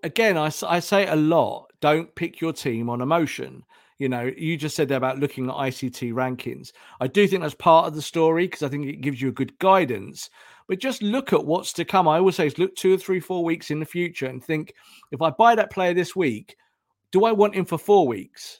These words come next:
Now, if the answer is yes, then go ahead and buy them. So if you want Foden and Jota, 'cause they're gonna be in your team for a while, and I anticipate having them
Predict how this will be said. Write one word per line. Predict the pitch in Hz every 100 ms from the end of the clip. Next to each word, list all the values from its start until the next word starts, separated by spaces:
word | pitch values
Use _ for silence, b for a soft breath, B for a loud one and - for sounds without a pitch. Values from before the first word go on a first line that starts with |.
| _ -
Now, | 151
if | 196
the | 226
answer | 208 196 -
is | 147 139
yes, | 151 104 - -
then | 156 156
go | 196 190
ahead | 170 156
and | 131
buy | 185 170
them. | 123
So | 151
if | 147
you | 226
want | 156 185 175 _ -
Foden | 160 151 139 131
and | 113
Jota, | 165 160 - 127 - b b b
'cause | 147
they're | 139
gonna | 143 143
be | 139
in | 135
your | 135 127
team | 143 123
for | 127
a | 131
while, | 143 131
and | 123 - -
I | 170 156
anticipate | 147 156 165 127 127 123
having | 123 131 131
them | 127